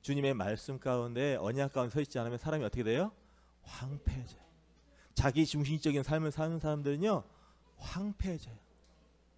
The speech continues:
예. 여유가 없어. 우린 여유 있잖아요. 여유 있으니까 지금, 예, 서울에서 뭐 수원에서 타워. <laughs> 그러니까 저 시간적 여유가 많아요. 왜요?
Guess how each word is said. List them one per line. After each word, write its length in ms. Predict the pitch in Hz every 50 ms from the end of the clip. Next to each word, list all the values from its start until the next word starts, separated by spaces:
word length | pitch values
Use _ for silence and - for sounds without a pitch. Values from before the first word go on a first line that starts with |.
| -
예. 160 | 120 110 101 95 - - _ _ _ _ _ _ _ _ _ _ _ _ _ _ _ _ _ _ _ _ -
여유가 340 | - 127 143 156 165 160 143
없어. 220 | 107 87 - - - - - _ _ _ _ _ _ _ _ _ _ _ _ _ -
우린 180 | 151 175 170
여유 240 | 143 139 156 165 160
있잖아요. 440 | 135 - - 131 123 117 110 104 104 101 - _ _ _ _ _ - - - - - - - - - - - - - - - - - - - - - - - - - - - _ - - - _ - -
여유 260 | 151 160 180 180 180 175
있으니까 420 | 160 - 170 165 156 139 156 143
지금, 340 | 135 131 131 135 127 120 117 - - _ _ - _ _ _ -
예, 160 | 98 98 101 101
서울에서 520 | - - 143 143 143 131 120 - 123 113
뭐 200 | 113 110 104 101 -
수원에서 460 | - - 143 139 143 123 110 - 104
타워. 340 | - - 90 98 95 107 - - - - - - - -
<laughs> 440 | - - - - 233 - 285 240 -
그러니까 240 | 202 180 135 143 131
저 200 | - - 147 107 - - - - - - - - -
시간적 380 | - - 220 233 220 247 233
여유가 220 | 190 170 175 185 196
많아요. 340 | 156 131 131 127 117 113 110
왜요? 380 | 131 151 151 131 113 98 87